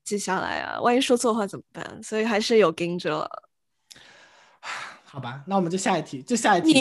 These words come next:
Speaker 1: 你，你的董教授听不懂这些啊，所以你可以逃。
Speaker 2: 董教授现在去买饭去了，我也不知道他，我也不知道他要干什么。他前面给我大肆抱怨一堆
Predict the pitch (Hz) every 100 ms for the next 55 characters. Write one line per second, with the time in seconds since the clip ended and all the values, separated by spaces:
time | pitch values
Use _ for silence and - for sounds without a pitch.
0 | 269 269 262 220 269 233 311 349 269 330
1 | 339 302 202 220 220 226 220 220 214 220
2 | 233 226 202 196 208 160 - 143 202 226
3 | - - - _ _ - 190 240 294 277
4 | 226 214 220 151 214 185 190 165 185 180
5 | 185 170 175 185 233 190 185 196 160 175
6 | 151 143 165 190 170 180 180 214 202 -
7 | 170 202 165 151 143 156 151 156 165